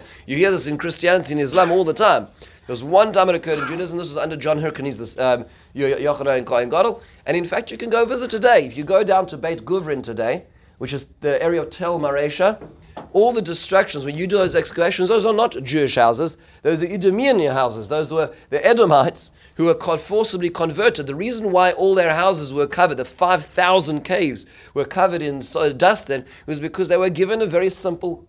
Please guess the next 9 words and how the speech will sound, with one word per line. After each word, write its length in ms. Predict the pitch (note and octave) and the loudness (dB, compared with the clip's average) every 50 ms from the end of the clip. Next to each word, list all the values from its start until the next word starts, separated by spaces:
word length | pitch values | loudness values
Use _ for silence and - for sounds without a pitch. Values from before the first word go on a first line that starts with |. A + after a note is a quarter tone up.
| _ - | _ -4
um, 360 | C3+ C#3+ C#3+ C#3+ C#3+ C#3 B2+ | 0 0 0 0 0 -4 -12
binary 540 | - A#2 - D3+ D3+ D#3 D#3 E3 D#3+ D#3+ D3+ | -12 -6 -2 0 0 0 -2 -4 -6 -10 -10
su-, 180 | D3+ - D#3+ | -10 -10 -6
uh, 180 | D#3 D3+ C#3+ C#3 | -4 -2 -2 -2
suggest-, 500 | C3+ - D3 C#3 C#3+ E3 D#3 D#3 - - | -2 -4 -6 0 0 0 0 0 -2 0
uh, 240 | C#3 C#3 C3+ C3 C3+ | 0 0 2 0 0
well, 240 | C#3+ D3 C#3 C3+ B2+ - | 0 0 -2 0 2 2
option. 360 | D#3 D#3 - - - F#2+ F#2 - _ - - - _ - | 2 2 2 -4 -12 -12 -12 -14 _ -20 -20 -20 _ -10
Either 460 | - G3+ A3 G#3 F3+ D#3 A#2+ - - | -6 -4 -2 0 2 2 0 0 -4